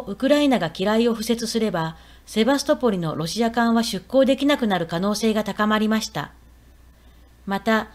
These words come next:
ユーエスブイが使用されたことから、今回の攻撃は機雷によるセバストポリ閉塞の警告だったと見ることもできます。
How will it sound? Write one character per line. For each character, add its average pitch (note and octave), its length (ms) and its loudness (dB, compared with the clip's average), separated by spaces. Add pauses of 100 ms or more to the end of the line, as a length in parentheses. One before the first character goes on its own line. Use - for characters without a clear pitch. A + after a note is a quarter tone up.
(220)
ユ B3+ 220 2
ー D4+ 60 2
エ C#4+ 60 2
ス C#4+ 140 -2
ブ D4 140 0
イ C4+ 80 2
が G3 100 0
使 F#3 200 -4
用 A3+ 140 4
さ B3 140 0
れ B3+ 80 2
た A#3 100 -2
こ F#3 120 -8
と F3+ 100 -6
か E3+ 140 -4
ら、 E3 220 -4 (320)
今 D4 200 2
回 G3+ 220 2
の E3 100 -6
攻 F#3 220 -2
撃 F#3 280 -6
は F#3 360 -2
機 G3 120 -2
雷 B3 220 2
に B3+ 120 4
よ B3 140 6
る B3 80 4
セ A3 140 -2
バ A#3+ 120 2
ス A#3+ 60 -6
ト C4 140 0
ポ B3+ 100 0
リ E3+ 100 0
閉 G3+ 200 0
塞 A#3+ 260 0
の A#3+ 300 0
警 A3+ 160 0
告 B3 240 2
だ C#4 80 6
っ C4+ 80 0
た B3 100 -2
と F#3+ 100 -4
見 F#3+ 120 -2
る A3 80 0
こ F#3 100 -4
と F3 100 -6
も D#3 120 -6
で D3+ 100 -8
き E3+ 100 -12
ま D#3+ 200 -6
す。 - 160 -20